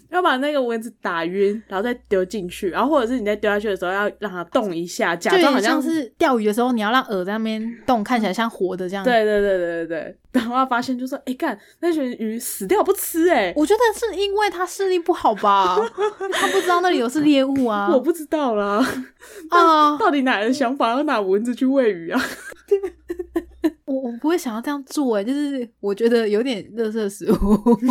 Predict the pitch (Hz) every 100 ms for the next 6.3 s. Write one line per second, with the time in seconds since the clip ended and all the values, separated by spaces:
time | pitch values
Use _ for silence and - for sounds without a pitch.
0 | 247 285 294 - 320 311 - - 349 381
1 | 381 381 - _ _ 254 262 302 285 233
2 | 254 254 262 - 196 175 220 202 214 202
3 | 190 214 208 202 - _ _ 247 220 185
4 | 208 226 190 226 196 214 240 220 196 208
5 | 208 202 175 160 226 202 240 226 196 196
6 | 196 165